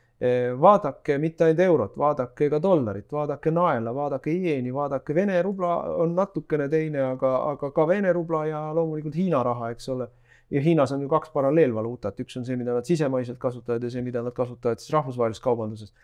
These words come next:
Et, eh, nad liiguvad suhteliselt sarnast trajektoori mööda. Eh, ja, ja on suhteliselt pariteetseks muide muutunud, eks ole, dollar ja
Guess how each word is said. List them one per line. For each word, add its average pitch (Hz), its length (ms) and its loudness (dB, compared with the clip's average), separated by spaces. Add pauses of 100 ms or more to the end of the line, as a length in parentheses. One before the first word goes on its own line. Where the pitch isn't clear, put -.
(500)
Et, - 300 -8
eh, 131 200 8 (300)
nad 147 180 -4
liiguvad 180 460 2
suhteliselt 135 580 -2
sarnast 160 400 2
trajektoori 113 640 2
mööda. 98 320 -8 (580)
Eh, 123 720 2 (480)
ja, 151 260 2
ja 151 200 2
on 151 140 0
suhteliselt 139 560 0
pariteetseks 117 640 -2
muide 107 220 -4
muutunud, 107 420 -8
eks 104 160 -12
ole, 123 140 -2
dollar 139 400 2
ja 123 120 0